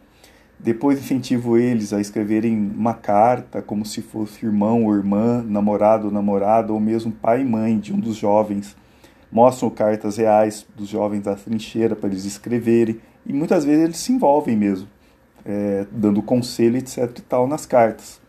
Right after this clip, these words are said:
Que, as cartas dos casos reais que nós vemos.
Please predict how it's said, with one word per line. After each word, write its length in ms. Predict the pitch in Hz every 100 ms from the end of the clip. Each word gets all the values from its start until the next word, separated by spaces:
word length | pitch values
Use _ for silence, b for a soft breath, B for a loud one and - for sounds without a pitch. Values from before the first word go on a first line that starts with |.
| _ _ b b b _ _ _ _ -
Que, 280 | - 104
as 100 | 101
cartas 440 | - 104 101 110 -
dos 200 | 110 -
casos 280 | - 113 113
reais 300 | 120 117 117
que 120 | 120
nós 200 | 123 143
vemos. 500 | 123 107 101 -